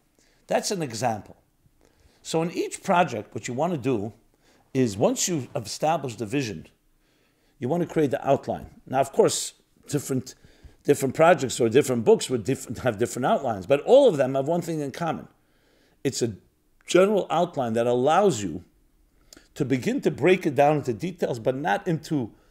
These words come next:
such fine-tuned, fine-tuned details that people, that you or anyone else will get overwhelmed. Three categories. In the case that I just exa-, explained. But in those three categories,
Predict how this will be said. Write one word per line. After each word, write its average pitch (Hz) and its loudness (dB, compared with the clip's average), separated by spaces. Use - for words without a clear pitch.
such - -4
fine-tuned, 165 2
fine-tuned 160 -2
details 147 -4
that 127 -2
people, 151 -8
that 135 -6
you 185 0
or 151 -2
anyone 156 -2
else 160 -6
will 139 -6
get 113 0
overwhelmed. 113 -2
Three 233 -2
categories. 214 -2
In 139 -2
the 135 0
case 135 4
that 135 2
I 135 6
just 120 -2
exa-, 98 -4
explained. 101 -8
But 139 4
in 139 0
those 175 6
three 156 -2
categories, 156 0